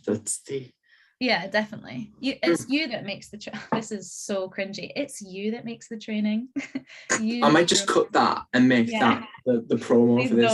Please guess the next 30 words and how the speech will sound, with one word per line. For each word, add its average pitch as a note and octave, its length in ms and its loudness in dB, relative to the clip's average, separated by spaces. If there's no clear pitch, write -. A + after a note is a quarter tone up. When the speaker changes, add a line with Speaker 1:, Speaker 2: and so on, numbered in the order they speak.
Speaker 2:
don't. A3+ 60 -2
<laughs> C4+ 140 2
Speaker 1:
episode. F4 220 -4
Speaker 2:
Please G3 220 -10
don't. D#3 200 -10
Speaker 1:
It's - 260 -16
you. C#3 280 -12
Speaker 2:
Yeah, - 300 -10
but C4+ 160 -2
it D4 180 -2
is, A3 140 -4
it's B3+ 140 -14
the B3+ 100 -6
hard B3 240 -6
work G3+ 340 -8
that, - 220 -10
that G#3 200 -12
pays F#3+ 260 -12
off - 300 -14
and G3+ 180 -12
will F#3+ 260 -14
help - 300 -18
you. A#3 140 -18
Speaker 1:
Absolutely. - 600 -12
I A2+ 180 0
agree A2 280 -2
with G2+ 140 -4
that. G#2 220 -4
Hard C3+ 300 -2
work A2+ 360 2